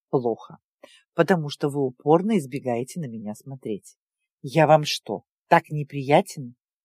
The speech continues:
Вздохнув, я подняла на Апранца взгляд и сказала: «Я мужа не ищу, если вы об этом». «Почему?» удивился Ветров.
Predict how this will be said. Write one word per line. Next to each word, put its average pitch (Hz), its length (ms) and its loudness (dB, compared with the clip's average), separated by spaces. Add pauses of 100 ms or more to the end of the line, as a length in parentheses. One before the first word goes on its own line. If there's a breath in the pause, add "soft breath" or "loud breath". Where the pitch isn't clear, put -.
(640)
Вздохнув, 262 580 2
я 196 140 2
подняла 180 400 0
на 175 140 2
Апранца 185 440 0
взгляд 196 420 0
и 254 60 -6
сказала: 175 640 -2 (640)
«Я 339 220 6
мужа 330 300 -4
не 294 220 -8
ищу, 196 400 -10 (320)
если 185 340 -4
вы 180 140 2
об 165 140 0
этом». 143 440 -10 (680)
«Почему?» 131 760 -8 (680)
удивился 170 600 0
Ветров. 151 460 -2